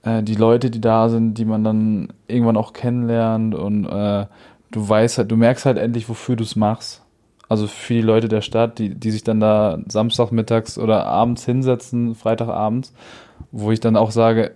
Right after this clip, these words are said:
die könnten, wer weiß was machen, ne? Also, aber die sitzen da und feuern uns an für den Verein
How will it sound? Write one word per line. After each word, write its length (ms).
die 80
könnten, 500
wer 260
weiß 320
was 160
machen, 380
ne? 340
Also, 380
aber 120
die 80
sitzen 320
da 160
und 120
feuern 280
uns 160
an 280
für 160
den 140
Verein 520